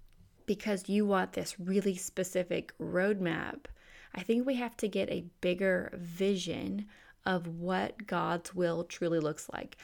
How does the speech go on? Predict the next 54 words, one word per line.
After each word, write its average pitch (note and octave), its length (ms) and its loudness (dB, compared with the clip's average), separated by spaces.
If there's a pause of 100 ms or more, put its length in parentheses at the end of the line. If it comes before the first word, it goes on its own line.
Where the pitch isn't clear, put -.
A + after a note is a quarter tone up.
(220)
I've F3+ 120 0
been G3+ 180 4
reading F#3 500 2
Dallas F3 440 0
Willard's E3+ 340 2
book, - 320 -2
Hearing F3+ 420 0
God, D#3+ 420 0
and F#3+ 160 0
it's F#3 180 -4
one F#3 100 2
of A3+ 80 -2
those C4+ 160 0
<laughs> - 180 -2
books - 340 -2
that, - 160 0
like, F3+ 340 -6 (480)
you G3+ 100 2
get G3+ 180 4
tripped - 260 -2
up F#3+ 220 -2
on F3+ 140 -2
page E3+ 300 -4
three E3 220 0
'cause E3+ 160 -8
it's - 160 -14
so E3 260 2
good. D#3+ 260 0
You F3 60 2
feel D#3 120 0
like D#3 160 -2
you E3+ 80 0
need D#3+ 100 0
to D#3 80 0
reread D3+ 460 -2 (240)
just - 240 -4
page C#3 220 -2
three. - 180 -2
Like, - 160 0
I'm G#3 140 6
still E3 240 2
stuck - 300 -2
in - 80 -2
the - 80 -4
preface, - 480 -2
I'll E3 120 4
be E3 120 0
honest. - 340 -6 (140)
<laughs> - 160 -8
But B3+ 180 6
this B3+ 260 4
is G#3 240 -4 (100)
so F#3+ 360 4
good. E3+ 300 0